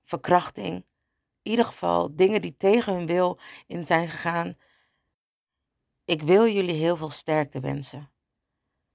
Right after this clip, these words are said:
En zeker voor de mensen bij wie alles weer omhoog komt,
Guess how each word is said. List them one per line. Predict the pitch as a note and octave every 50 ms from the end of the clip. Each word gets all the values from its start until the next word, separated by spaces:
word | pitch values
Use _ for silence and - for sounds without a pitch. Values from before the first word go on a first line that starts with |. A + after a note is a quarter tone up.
| _ _ _ _ _ _ _ _
En | - F3 E3
zeker | D#3 F3 F3+ F3+ F3+ F3 -
voor | D3+ E3 D#3
de | D#3+
mensen | D#3+ D#3+ E3 E3+ E3 - E3+ D#3+ D#3+ D3+ C#3+
bij | C#3+ D#3+ D#3 D#3 D#3 D3+ C#3+
wie | D#3 D3+ D#3 -
alles | - F3 F#3 A3 G#3+ F#3+ -
weer | - F3 E3
omhoog | E3 D#3+ D#3 D3+ D#3+ D#3+ - -
komt, | - E3 E3 E3 E3 - -